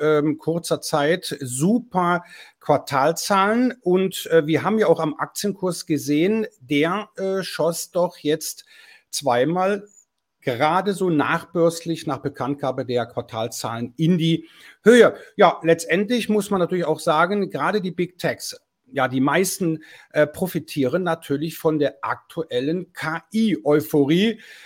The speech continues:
Das heißt, das ist natürlich jetzt ein neuer Modetrend in, bei vielen Fonds, Aktienfonds. Da muss jetzt K I mit rein. Und, äh, jeder, der irgendwas mit K I zu tun hat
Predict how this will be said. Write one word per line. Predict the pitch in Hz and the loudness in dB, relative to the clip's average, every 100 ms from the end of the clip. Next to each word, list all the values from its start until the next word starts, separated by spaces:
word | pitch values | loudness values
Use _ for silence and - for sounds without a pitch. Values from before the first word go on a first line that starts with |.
| - | -6
Das | 147 143 | -4 0
heißt, | 143 143 175 170 - - | 4 4 2 -2 -12 -6
das | 131 135 | -4 -4
ist | - 165 | -6 -6
natürlich | 175 165 175 165 147 | -6 -4 -4 -4 -2
jetzt | 151 - - | -2 -2 -4
ein | 135 139 | 0 2
neuer | 127 123 113 | 2 2 0
Modetrend | 113 117 139 165 - 165 185 202 - | -2 -2 -2 -6 -6 -6 -6 -8 -8
in, | 135 131 123 - | -4 -4 -6 -8
bei | 107 | -8
vielen | - - 156 143 165 | -8 -6 -2 0 -2
Fonds, | 165 - 160 170 180 - - | -4 -2 0 0 -4 -10 -8
Aktienfonds. | 135 - - 190 170 190 185 196 - - - - | -8 -8 -12 -10 -8 -4 -4 -4 -8 -20 -20 0
Da | 190 | 2
muss | 170 123 - | 4 0 -2
jetzt | 156 - | -8 -8
K | 143 - | -10 -8
I | 113 131 - - - | -6 -8 -10 -16 0
mit | 156 156 - | 0 0 -6
rein. | 117 208 220 156 | 2 4 4 2
Und, | 151 151 147 - - 143 | 0 2 0 -2 -8 -2
äh, | 143 135 127 | 2 0 2
jeder, | 180 220 220 | 2 4 2
der | 220 185 185 - | 2 0 0 0
irgendwas | 190 196 170 160 - | -2 -2 -4 -4 -4
mit | 170 - | -8 -8
K | - - | -8 -6
I | 170 165 | -6 -8
zu | 143 | -12
tun | - 202 196 170 | -8 -6 -4 -4
hat | 175 | -6